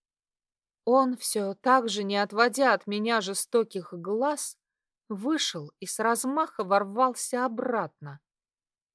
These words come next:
Пальцы во рту перекрыли доступ кислорода. И я улетела. Так мгновенно,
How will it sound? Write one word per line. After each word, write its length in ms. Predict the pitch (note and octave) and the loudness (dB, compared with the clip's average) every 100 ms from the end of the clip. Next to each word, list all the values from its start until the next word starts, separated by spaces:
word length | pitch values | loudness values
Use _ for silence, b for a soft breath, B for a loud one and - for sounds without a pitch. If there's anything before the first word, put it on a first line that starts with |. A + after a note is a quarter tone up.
| - | 2
Пальцы 440 | A#3 A3+ - G#3 | 4 6 2 0
во 140 | F#3+ | 4
рту 280 | G3 - C4+ | 2 2 -4
перекрыли 600 | C4 F#3+ F#3+ - B3 G3+ | -2 -2 -2 0 2 2
доступ 540 | F#3 F3+ A#3 - A3+ - | 0 2 0 0 -10 -12
кислорода. 800 | B3+ - B3+ C4 C4+ A#3 F3 D#3+ _ _ _ _ _ _ _ _ | -6 -2 2 2 4 2 0 -12 _ _ _ _ _ _ _ _
И 80 | - | -8
я 400 | D#4 C#4 C#4+ B3+ | -6 0 4 4
улетела. 880 | F#3+ D#3 D#3+ - - F#3+ D#3+ D#3 D3+ _ _ _ _ _ _ | 2 -4 -10 -10 -6 -4 -4 -8 -16 _ _ _ _ _ _
Так 260 | - C4 C4 | 4 4 4
мгновенно, 1000 | F#3+ F3+ G#3 A3 B3 C#4+ E4 A#3+ E3 D#3+ | -8 -6 -2 0 0 0 -4 -6 -10 -14